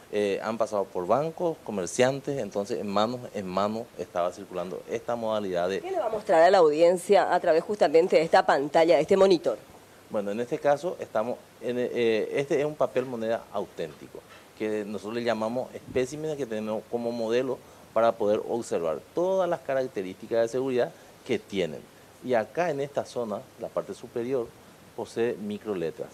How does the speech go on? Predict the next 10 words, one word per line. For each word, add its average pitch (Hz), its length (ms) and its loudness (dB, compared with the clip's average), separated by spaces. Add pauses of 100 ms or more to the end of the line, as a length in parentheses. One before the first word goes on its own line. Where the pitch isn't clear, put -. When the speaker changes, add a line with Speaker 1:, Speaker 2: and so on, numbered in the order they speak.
Speaker 1:
Se 101 80 -10
lee 110 220 -4
cien 117 240 -10
mil 120 160 -6
guaraníes, 143 440 0
cien 110 200 -6
mil 110 100 -4
guaraníes. 95 460 -2 (340)
En 117 160 -6
cambio, 127 380 0